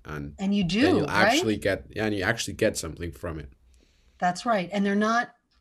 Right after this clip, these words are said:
Speaker 2: larger than life. So that's a myth about confidence, that everyone has to aim toward this motivational speaker type energy, when in
Speaker 1: Mm.
Speaker 2: fact you can find your own personal energy about confidence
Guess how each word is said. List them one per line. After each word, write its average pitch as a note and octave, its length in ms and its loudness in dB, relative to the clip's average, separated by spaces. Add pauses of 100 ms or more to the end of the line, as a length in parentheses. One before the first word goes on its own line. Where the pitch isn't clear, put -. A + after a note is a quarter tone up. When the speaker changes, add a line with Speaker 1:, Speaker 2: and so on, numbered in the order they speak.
(480)
Speaker 2:
larger G3+ 540 0
than F3+ 220 -2
life. F#3+ 400 -2
So - 260 -4
that's A3+ 300 0
a C4 60 -2
myth G3+ 400 -2
about D3+ 400 -6
confidence, E3 640 -6
that D3+ 180 -8
everyone G3 300 -2
has F3 160 -4
to E3+ 200 -14
aim F#3+ 300 -4
toward D3+ 560 -6 (420)
this D#3+ 360 -4 (200)
motivational F#3 800 0
speaker G3 520 -4
type D#3+ 440 -8
energy, D#3+ 640 -6 (320)
when F#3 200 0
in F3+ 80 0
Speaker 1:
Mm. F3 40 -10
Speaker 2:
fact F#3+ 440 -2
you F#3 140 -4
can F#3 200 -6
find E3 440 -4
your D#3+ 220 -6
own G#3 520 -2 (1500)
personal F#3+ 720 -4
energy F3+ 420 -2
about C#3+ 320 -6
confidence D3 880 -10